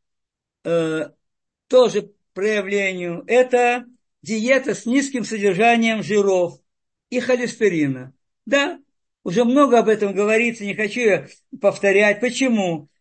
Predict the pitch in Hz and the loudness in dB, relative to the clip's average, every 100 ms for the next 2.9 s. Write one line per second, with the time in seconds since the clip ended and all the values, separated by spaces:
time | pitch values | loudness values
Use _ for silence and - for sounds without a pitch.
0 | - 185 240 247 262 - 226 220 226 233 | -12 -4 -2 0 0 2 0 0 0 0
1 | 196 233 262 - _ _ _ 233 202 233 | 0 0 0 -2 _ _ _ -6 -4 -4
2 | 226 254 233 262 - 233 240 - | 0 0 0 -4 -2 -2 -2 -6